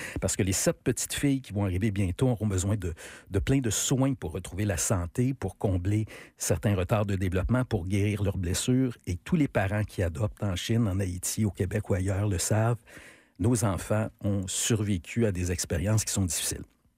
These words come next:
On entend de plus en plus d'enfants derrière la porte. Silence. Puis, la porte, elle s'ouvre. Puis, on nomme les enfants un à un.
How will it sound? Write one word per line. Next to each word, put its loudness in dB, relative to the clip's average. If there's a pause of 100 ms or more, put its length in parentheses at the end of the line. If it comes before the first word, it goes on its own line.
(1200)
On -2
entend 4
de 2
plus -2
en 2
plus 0
d'enfants 0
derrière -4
la -10
porte. -8 (840)
Silence. -4 (720)
Puis, 4 (300)
la -8
porte, 0
elle 0
s'ouvre. -4 (1080)
Puis, 0 (580)
on 4
nomme 4
les 0
enfants 0
un 4
à -4
un. -14